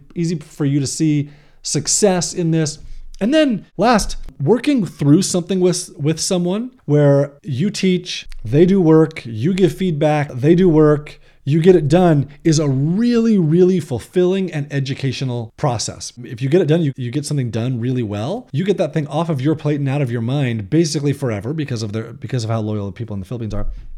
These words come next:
and gets you to accomplish something that is done and now it's, now it's off of your plate, right? So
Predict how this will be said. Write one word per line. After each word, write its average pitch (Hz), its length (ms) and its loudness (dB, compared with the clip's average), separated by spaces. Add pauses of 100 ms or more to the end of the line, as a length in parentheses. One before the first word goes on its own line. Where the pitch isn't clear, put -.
(180)
and 147 520 4
gets 226 220 -2
you 269 80 0
to 202 100 6
accomplish 202 640 -2
something 127 560 -4 (360)
that 151 240 0
is 135 140 0
done 160 460 2
and 143 240 -2
now 143 160 0
it's, - 260 -6 (540)
now 147 280 0
it's 147 140 -2
off 120 160 -2
of 117 100 -6
your 104 120 -4
plate, 90 240 -12 (100)
right? 98 180 -10 (320)
So 165 560 4